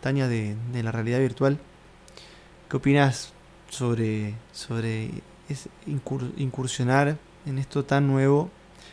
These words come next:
que hace que si uno ya de por sí con una tele grande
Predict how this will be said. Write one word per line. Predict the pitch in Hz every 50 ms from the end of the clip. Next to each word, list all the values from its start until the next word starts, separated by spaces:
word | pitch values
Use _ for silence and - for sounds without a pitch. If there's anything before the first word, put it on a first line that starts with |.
| - - - - - - - -
que | - 147 147
hace | 151 - 165 151
que | 139 123
si | - -
uno | 151 160 165 147
ya | 131 - - 143 143
de | 139 135
por | 127 - 123 117
sí | - - 135 135 131
con | 127 131 123
una | 123 123 123 120
tele | - 127 120 120 120
grande | 120 117 120 123 123 127 123 127 127 123 117